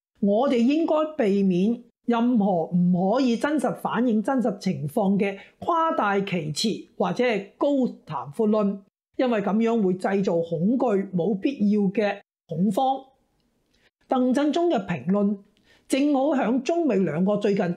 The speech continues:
緊密為台海嘅潛在危機做準備嘅時候發表嘅。對於台海戰爭嘅風險評估，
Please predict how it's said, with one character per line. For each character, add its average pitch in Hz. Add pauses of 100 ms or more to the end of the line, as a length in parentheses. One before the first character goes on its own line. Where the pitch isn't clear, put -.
緊 175
密 240
為 196
台 -
海 160
嘅 240
潛 156
在 190
危 151
機 277
做 202 (100)
準 196
備 220
嘅 185
時 151
候 156
發 165
表 180
嘅。 208 (1040)
對 247
於 277
台 -
海 -
戰 196
爭 220
嘅 202
風 208
險 202
評 151
估， 170